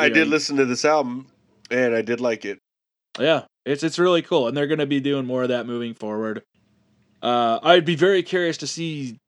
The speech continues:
Speaker 2: I don't know that this would, you know, they're gonna, they're supposed to be touring with Meshuggah next year. I'd be <laughs> very curious to see if any
Speaker 1: <laughs>
Speaker 2: of these songs make it in there. Probably not.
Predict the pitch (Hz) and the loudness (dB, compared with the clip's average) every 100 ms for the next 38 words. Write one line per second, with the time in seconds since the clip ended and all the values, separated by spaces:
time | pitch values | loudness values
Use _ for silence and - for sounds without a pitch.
0 | - 135 170 175 160 156 143 - 147 - | -8 0 4 4 2 0 0 -2 -4 -2
1 | 139 113 143 139 131 147 147 127 113 147 | -2 -2 -2 0 0 0 0 -2 2 2
2 | 165 - 170 - 139 131 147 151 139 127 | 2 0 0 0 -4 -4 -4 -2 -2 -4
3 | 117 - - 165 143 104 104 101 - 107 | -6 -8 -8 -6 -4 -6 -8 -10 -8 -6
4 | 104 - _ _ _ 107 117 135 - 151 | -8 -10 _ _ _ -10 -6 -8 -4 -4
5 | 135 - 147 135 135 - 147 135 143 131 | -4 -2 0 0 -2 -6 -2 0 0 -2
6 | 123 113 139 131 123 113 110 117 117 123 | -2 -2 -4 -4 -4 -4 -6 -6 -4 -4
7 | 117 120 180 180 143 139 127 | -4 -2 2 2 2 0 -2